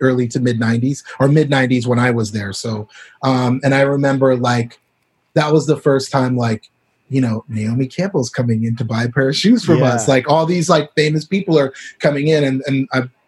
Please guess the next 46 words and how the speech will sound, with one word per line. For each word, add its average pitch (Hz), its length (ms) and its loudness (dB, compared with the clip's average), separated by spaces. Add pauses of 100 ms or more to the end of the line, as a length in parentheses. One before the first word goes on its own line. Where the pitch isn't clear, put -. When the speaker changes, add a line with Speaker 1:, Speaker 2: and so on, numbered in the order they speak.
(340)
Speaker 1:
told 139 220 0
this 135 120 0
story 131 200 4
before, 123 420 2
and, 113 120 -2
and, 113 260 -2
you 123 120 0
know, 120 160 2
but, 117 240 0 (420)
and 127 240 0
it 135 60 4
was, 123 220 0 (120)
the 139 120 0
first 165 500 -2
scam 135 320 0
was 117 180 -2
run 123 220 0
on 113 180 0
me 113 140 0
through 113 260 -4
these 107 180 -2
shoes, 117 500 -2
which 117 220 -4
is, 120 260 -4 (260)
s-, - 220 -12 (160)
now 151 200 2
you 160 140 2
gotta, 180 360 2 (580)
I'm 151 100 0
gonna 165 160 4
defend 151 440 0
myself 165 520 2
preemptively 156 480 2
Speaker 2:
Okay. 135 180 -2 (160)
Speaker 1:
to, - 100 -4 (200)
before 160 240 2
I 147 40 2
tell 151 220 0
you 147 60 2
how 143 240 2
badly 147 380 2
I 131 60 0
got 123 220 0
scammed. 127 580 -2
Speaker 2:
All 107 60 -4
right. 123 280 -4